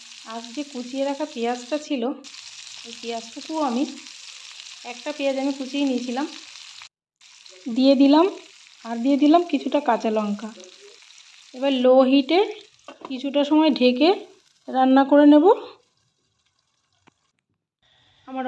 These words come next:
অনেক রান্নার লিংক ডেসক্রিপশন বক্সে দেওয়া আছে, আপনারা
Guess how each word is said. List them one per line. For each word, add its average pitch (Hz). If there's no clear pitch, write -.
অনেক 247
রান্নার 254
লিংক 254
ডেসক্রিপশন 247
বক্সে 262
দেওয়া 226
আছে, 254
আপনারা 240